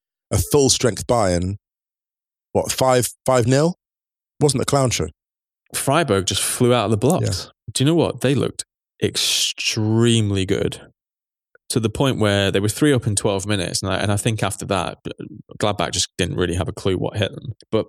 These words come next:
Speaker 2: Freiburg seemed, uh, more powerful,
Speaker 1: Fast.
Speaker 2: faster, more on it.
Speaker 1: But they were. It was a third, it was a third or fourth goal where there's a header back across goal and a header in the near post. It was just like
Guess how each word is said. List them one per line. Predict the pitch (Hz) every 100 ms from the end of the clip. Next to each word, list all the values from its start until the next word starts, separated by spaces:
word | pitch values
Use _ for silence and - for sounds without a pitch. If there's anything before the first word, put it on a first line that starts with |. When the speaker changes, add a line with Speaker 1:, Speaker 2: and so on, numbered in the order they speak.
| _ -
Speaker 2:
Freiburg | - 156 160 131
seemed, | - 113 107 107 - _ _ _ _ _ _ _ _ _ _ _ _ -
uh, | 98 90 - _ _ _ _ _ -
more | 110 98
powerful, | - 143 151 151 - 151 147 147 _ _
Speaker 1:
Fast. | - - 139 95 - -
Speaker 2:
faster, | 143 139 - 131 127 - _ _ -
more | 120 113 -
on | 107 131
it. | 147 -
Speaker 1:
But | 165
they | 180
were. | 170 214
It | 160
was | 147
a |
third, | 131 185 170
it |
was | 127
a | 147
third | 185 165
or |
fourth | - 151
goal | - 147
where | 117
there's | 104
a | 120
header | 135 131
back | 117 107
across | 113 110 -
goal | 123 107
and | 95
a |
header | 117 110
in | 95
the | 104
near | 104
post. | - 120 98
It | 104
was |
just | 160 160 -
like | 113 90 -